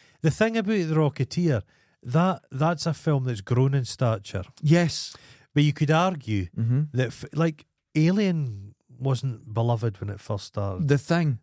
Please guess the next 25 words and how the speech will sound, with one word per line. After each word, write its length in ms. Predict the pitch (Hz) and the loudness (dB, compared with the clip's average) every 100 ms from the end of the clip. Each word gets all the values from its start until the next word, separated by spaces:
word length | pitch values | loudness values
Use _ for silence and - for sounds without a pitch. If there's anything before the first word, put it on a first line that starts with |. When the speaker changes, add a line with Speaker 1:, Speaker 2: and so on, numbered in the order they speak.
| - | -2
Speaker 1:
The 100 | 123 | -2
Thing 380 | - 160 185 | 2 0 2
wasn't 180 | 180 165 | -2 -2
Speaker 2:
It 40 | 160 | -2
was 80 | |
Speaker 1:
be-, 60 | 127 | 0
Speaker 2:
just, 180 | 165 - 175 | -2 -2 0
yeah. 200 | 156 160 | 2 4
Speaker 1:
these 240 | 185 175 | 4 2
things 400 | - 190 160 131 | 2 2 4 0
grow 340 | - 135 139 131 | 0 2 4 2
and 160 | 120 | 0
grow 220 | 113 123 117 | -2 0 0
and 120 | 110 | 0
grow. 280 | 135 151 - - _ | 2 2 0 -8 _
But 80 | 139 | -2
if 180 | 135 - | -2 -2
you 300 | 180 202 185 | 0 2 2
are 80 | 156 | 2
a 80 | |
big 320 | 120 151 135 - | 0 -2 -4 -2
kit, 320 | 151 143 - 113 | 2 2 0 -6
big 200 | 139 - | -6 -2
popcorn, 720 | - 131 - - 123 113 101 | 2 2 -2 -4 -2 0 -2
big 240 | 95 139 | -4 -4